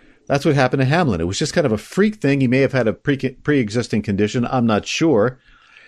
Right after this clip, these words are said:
Uh, if you see that, I've seen this, you know, maybe twenty or thirty times. Most people have by now, but he got up after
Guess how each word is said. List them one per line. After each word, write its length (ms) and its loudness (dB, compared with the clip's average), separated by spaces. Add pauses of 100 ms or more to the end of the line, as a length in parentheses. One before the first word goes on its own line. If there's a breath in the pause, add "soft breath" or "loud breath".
(220 soft breath)
Uh, 180 2
if 100 -6
you 80 0
see 200 2
that, 140 0
I've 180 -2
seen 200 0
this, 220 -2
you 180 -2
know, 140 -2
maybe 200 0
twenty 300 0
or 80 2
thirty 240 0
times. 300 -2
Most 240 2
people 220 -2
have 200 0
by 160 0
now, 220 0
but 100 -2
he 60 2
got 180 2
up 140 2
after 360 -2